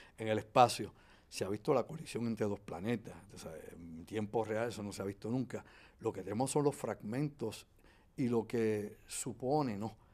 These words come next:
la interpretación que dan los astrónomos de lo que fueron las colisiones en el pasado y que ahora, pues, debido a las pruebas, por ejemplo, geológicas que se hicieron de la Luna,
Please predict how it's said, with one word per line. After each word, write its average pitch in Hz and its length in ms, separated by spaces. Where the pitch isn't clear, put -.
la 120 80
interpretación 110 720
que 110 100
dan 104 140
los 110 140
astrónomos 107 600
de 110 140
lo 101 100
que 101 160
fueron 110 560
las - 120
colisiones 120 580
en 131 80
el 104 100
pasado 98 580
y 120 100
que 117 140
ahora, 110 260
pues, 117 260
debido 107 460
a 107 80
las 90 100
pruebas, 110 260
por 110 120
ejemplo, 117 200
geológicas 110 500
que - 80
se 85 80
hicieron 104 240
de 117 80
la 120 100
Luna, 120 280